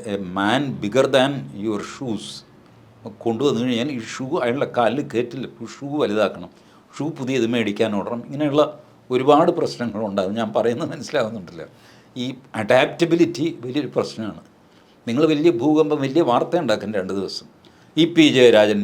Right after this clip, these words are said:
ബി ജെ പിയിൽ, അത് കഴിഞ്ഞിട്ട് you don't know what to do. ഇങ്ങനെ ഒരുപാട് പേര് ബി ജെ പിയിൽ വന്നിട്ട് ബി ജെ പിയിൽ എന്ത് ചെയ്യണമെന്ന് അവർക്കും അറിയില്ല, ബി ജെ പിയിലും അറിയില്ല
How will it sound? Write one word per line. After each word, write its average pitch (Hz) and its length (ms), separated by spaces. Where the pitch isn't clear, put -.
ബി 98 60
ജെ 98 80
പിയിൽ, 87 160
അത് 110 180
കഴിഞ്ഞിട്ട് 117 440
you 95 160
don't 98 200
know 87 140
what 87 180
to 90 120
do. 85 60
ഇങ്ങനെ 175 180
ഒരുപാട് 160 480
പേര് 170 160
ബി 151 140
ജെ 170 80
പിയിൽ 170 120
വന്നിട്ട് 135 360
ബി 131 80
ജെ 190 80
പിയിൽ 185 240
എന്ത് 151 160
ചെയ്യണമെന്ന് 156 400
അവർക്കും 139 360
അറിയില്ല, 160 260
ബി 139 160
ജെ 151 60
പിയിലും 151 240
അറിയില്ല 127 260